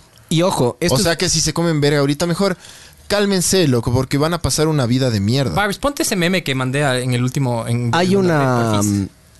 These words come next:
Speaker 1: hay una... Hay un fenómeno moderno ahora que tú tienes un acceso muy elevado a la información. Con un celular, con una computadora,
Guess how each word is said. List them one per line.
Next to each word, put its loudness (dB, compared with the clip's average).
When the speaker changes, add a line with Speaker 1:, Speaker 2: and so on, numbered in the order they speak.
Speaker 1:
hay 2
una... 2
Hay 2
un 2
fenómeno 2
moderno 2
ahora 2
que 0
tú 0
tienes 0
un 2
acceso 0
muy 2
elevado 4
a 2
la 2
información. 0
Con 0
un 2
celular, 2
con 2
una 0
computadora, 2